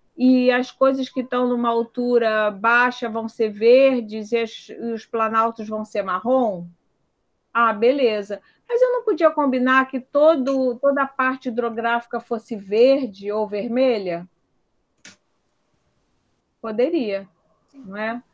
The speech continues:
Speaker 1: Quando eu uso o azul, até que tem alguma analogia, tem alguma aproximação, né? Porque o rio é um pouco azul mesmo e tal, né?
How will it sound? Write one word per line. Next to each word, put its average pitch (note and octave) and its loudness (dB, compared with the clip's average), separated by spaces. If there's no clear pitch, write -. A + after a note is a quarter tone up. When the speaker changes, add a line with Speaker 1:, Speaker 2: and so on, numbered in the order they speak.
Speaker 1:
Quando C5 2
eu F4+ 4
uso C4+ 2
o A3+ 2
azul, G#3+ 0
até A#3 0
que C4+ -8
tem C#4 -2
alguma B3+ 2
analogia, B3+ 0
tem A#3+ -4
alguma A#3+ -2
aproximação, B3+ -4
né? A3+ -6
Porque A3+ -8
o A#3 -8
rio C4 0
é B3 0
um B3+ -2
pouco B3 -2
azul A#3+ -4
mesmo A3+ 2
e - -14
tal, E3+ -6
né? G#3+ -8